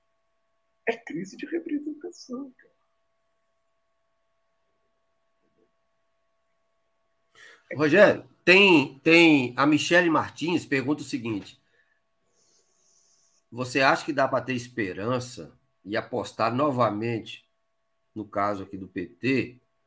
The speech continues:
Speaker 2: nessa chapa horrorosa de Lula com Alckmin? E não seria cair no mesmo, uma espécie de mesmo desespero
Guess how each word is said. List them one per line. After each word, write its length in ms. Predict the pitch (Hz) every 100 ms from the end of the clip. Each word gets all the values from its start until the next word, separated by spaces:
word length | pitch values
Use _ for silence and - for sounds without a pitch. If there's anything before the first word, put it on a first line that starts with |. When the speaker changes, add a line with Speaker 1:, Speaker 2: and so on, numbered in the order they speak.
| _ _ -
Speaker 2:
nessa 340 | 107 113 120
chapa 560 | 107 - 113 113 107 -
horrorosa 1120 | 127 135 131 117 104 113 139 135 113 92 78 - _ _ _ _ _ _
de 100 | 113
Lula 580 | 113 120 139 135 117 - _
com 260 | - 101 95
Alckmin? 560 | 123 135 120 90 78 - _ _ _ _ _ _ _ _ _ _ _ - - - - - - _ _ _ _ _ _ -
E 100 | 123
não 160 | 151
seria 800 | 151 165 123 131 147 135 113 - _ _ _ _ _ _ _ _ _ _
cair 300 | - 120 127
no 100 | 127
mesmo, 420 | 123 147 139 127
uma 100 | 131
espécie 340 | 131 - 135 123
de 80 |
mesmo 300 | 131 147 139
desespero 1000 | 123 127 120 - - 104 131 135 107 87